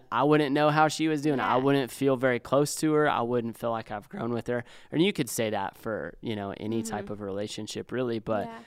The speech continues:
Speaker 1: the more time you spend with God, like,
Speaker 2: Mm-hmm.
Speaker 1: the, the more time, like,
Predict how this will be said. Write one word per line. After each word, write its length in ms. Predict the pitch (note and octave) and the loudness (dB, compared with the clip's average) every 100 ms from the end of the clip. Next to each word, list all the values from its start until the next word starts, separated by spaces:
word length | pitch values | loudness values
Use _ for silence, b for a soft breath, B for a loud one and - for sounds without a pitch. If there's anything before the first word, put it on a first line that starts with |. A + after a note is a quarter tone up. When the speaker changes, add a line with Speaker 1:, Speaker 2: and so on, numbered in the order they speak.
| B | B
Speaker 1:
the 100 | A#2+ | 4
more 360 | A#2+ A#2+ A#2+ A#2 | 6 6 4 2
time 320 | - A#2 A2 | 0 -2 -2
you 80 | A2 | -6
spend 400 | - - A2 G#2+ | -8 -6 -6 -4
with 160 | G#2 - | -6 -8
God, 400 | G2+ G2+ G2+ G2+ | -8 -6 -6 -8
like, 220 | F#2+ G#2+ | -8 -10
Speaker 2:
Mm-hmm. 200 | A2 A2+ | -12 -10
Speaker 1:
the, 340 | G#2+ G2 G2 G#2 | -8 -6 -8 -10
the 80 | |
more 320 | G2+ G#2 G#2 G2+ | -8 -6 -6 -8
time, 400 | - G2 G2 G2+ | -10 -10 -10 -10
like, 240 | F2 G#2+ | -12 -14